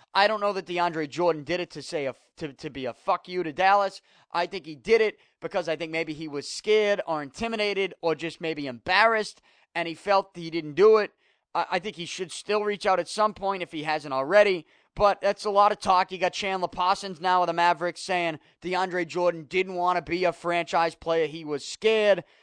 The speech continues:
Whatever. I think I'm gonna, I'm gonna move on from that because that story's over. Uh, but there is another N B A story that's interesting today. It involves the Mavericks. It also kind of involves our Boston Celtics. Kind of. And what is that story?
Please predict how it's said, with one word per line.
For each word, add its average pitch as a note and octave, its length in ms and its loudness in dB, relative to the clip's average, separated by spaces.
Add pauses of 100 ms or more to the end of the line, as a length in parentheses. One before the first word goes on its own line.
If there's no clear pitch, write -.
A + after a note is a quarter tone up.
(160)
Whatever. F3+ 540 4 (260)
I F#3 80 -2
think A3+ 180 -4
I'm A3 60 -2
gonna, G#3+ 260 -2 (680)
I'm B3 120 2
gonna B3 120 0
move F3 220 -2
on B2+ 180 0
from B2 180 -14
that C3+ 280 0 (220)
because D#3+ 280 -4
that F3+ 180 -2
story's F3 380 -2
over. C#3+ 360 0 (420)
Uh, F3+ 180 4
but F#3+ 160 -4
there A3 160 2
is F3+ 80 -4
another A3 240 4
N A3 160 0
B G3 140 -2
A F3 80 -2
story F3 380 -2
that's E3 200 -4
interesting D#3+ 560 -4
today. D3 440 -2
It F3+ 220 -8
involves F#3 500 0
the F#3+ 100 -4
Mavericks. E3 480 0
It A#3 140 -4
also C4+ 400 0
kind A#3 300 -4
of A#3 80 -6
involves F#3 600 -2 (560)
our G3 180 4
Boston F3 440 0
Celtics. C4+ 600 2 (800)
Kind D4+ 260 8
of. A2 80 -12 (920)
And A3 240 0
what B3+ 100 2
is B3 80 -2
that B3+ 140 4
story? D#4+ 460 6